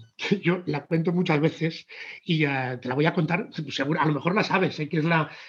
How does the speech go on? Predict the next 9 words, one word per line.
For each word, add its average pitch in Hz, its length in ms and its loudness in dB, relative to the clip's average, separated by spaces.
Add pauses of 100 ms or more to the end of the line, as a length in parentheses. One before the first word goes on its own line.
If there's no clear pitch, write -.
la 165 160 -2
primera 165 500 2
vez 202 160 2
que 180 140 2
Jacques 165 220 2
Lemon, 160 360 2 (680)
¿vale? 156 460 0
Em, 139 800 0 (360)
hizo, 147 1000 0